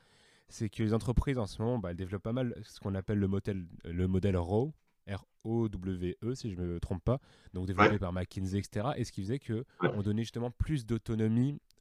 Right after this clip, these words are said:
Speaker 1: aux collaborateurs, donc que ce soit dans les roulements de, de
Speaker 2: Ouais.
Speaker 1: bureaux, et cetera. Toi, t'en penses quoi ? Est-ce que c'est, c'est pas quelque chose qu'on commence à comprendre ?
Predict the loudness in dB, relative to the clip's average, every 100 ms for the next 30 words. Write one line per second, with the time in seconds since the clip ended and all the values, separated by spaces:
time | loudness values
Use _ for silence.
0 | -4 -2 0 0 2 2 2 2 4 4
1 | 4 -2 -2 2 4 4 4 2 0 0
2 | 4 2 2 2 6 6 6 2 2 0
3 | -8 -20 _ _ _ _ -12 -6 -4 -4
4 | -6 -4 0 2 2 2 2 2 2 -4
5 | -2 0 0 -2 -2 0 0 -2 -4 -6
6 | -6 0 2 2 -2 -2 -2 0 0 0